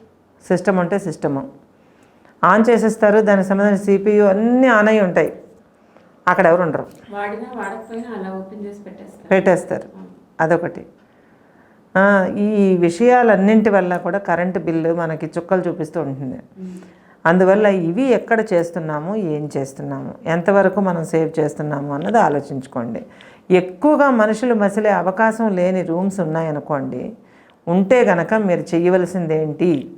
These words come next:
Speaker 1: అంటే అందులో బల్బులు పవర్ తగ్గించేసేయండి,
Speaker 2: మ్మ్.
Speaker 1: number of bulbs తగ్గించేయండి.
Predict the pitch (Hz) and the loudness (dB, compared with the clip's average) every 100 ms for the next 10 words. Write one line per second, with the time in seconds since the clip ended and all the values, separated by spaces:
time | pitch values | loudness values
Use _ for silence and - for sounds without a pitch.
0 | - 143 135 196 320 - - _ _ _ | -10 -10 -2 -4 -4 -14 -20 _ _ _
1 | _ - 160 170 185 220 190 190 185 175 | _ -4 2 4 6 6 4 2 2 2
2 | 196 226 226 170 175 196 165 156 165 143 | 4 2 2 2 0 -2 -4 -4 -8 -8
3 | 131 139 98 101 - _ _ _ 202 190 | -10 -12 -12 -14 -18 _ _ _ -20 -16
4 | 185 185 - _ _ _ - 165 196 233 | -16 -16 -20 _ _ _ -2 2 4 4
5 | 240 180 156 185 - - 147 147 147 143 | 2 2 2 2 -2 -2 -2 -2 -8 -6
6 | 127 123 117 | -8 -8 -12